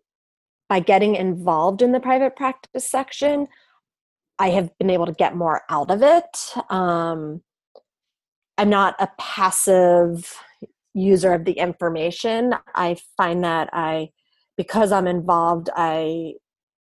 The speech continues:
know what's happening or I'm more invested in what's happening, but I'm also aware and being able to take things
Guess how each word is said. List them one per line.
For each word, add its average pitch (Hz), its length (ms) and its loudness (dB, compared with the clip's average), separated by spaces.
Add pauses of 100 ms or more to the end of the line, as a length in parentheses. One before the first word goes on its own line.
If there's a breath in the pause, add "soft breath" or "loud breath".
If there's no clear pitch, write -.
(140)
know 214 280 2
what's 226 240 2
happening 185 680 0
or 175 580 2
I'm 185 180 -2
more 208 160 2
invested 202 520 0
in 202 100 0
what's 180 200 -2
happening, 175 420 -2
but 175 100 2
I'm 175 140 0
also 208 480 2
aware 180 420 0
and 190 120 0
being 180 180 -2
able 156 120 -4
to 160 60 -8
take - 360 -6
things 151 320 -4